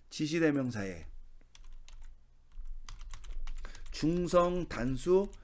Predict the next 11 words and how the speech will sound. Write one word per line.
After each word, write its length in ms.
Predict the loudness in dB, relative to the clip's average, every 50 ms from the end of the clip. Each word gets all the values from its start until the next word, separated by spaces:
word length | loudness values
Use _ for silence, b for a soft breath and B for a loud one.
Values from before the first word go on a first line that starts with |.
| b b -4
대격이죠. 500 | -4 -2 0 0 0 2 4 6 8 8 6 6 4 4
그러니까 260 | 4 4 4 4 4
이렇게 200 | 4 4 6 6
하면 160 | 6 6 4 4
됩니다. 380 | 2 2 2 2 2 2 B B B B B B
이것을이에요. 720 | 0 4 8 10 10 12 12 10 6 6 6 4 0 -4 -8 B B B B B 6
여러분, 320 | 8 8 10 8 8 6 4
이것을이 460 | 8 10 10 10 12 10 8 10 10
어느 300 | 10 10 8 8 8 8
걸까요? 480 | 8 6 6 4 0 -4 -4 -6 -10 -14 -20 -20 -20 -20 -20 -20 -20 _ _ -4 -2
요거. 300 | -2 0 0 -2 -6 -8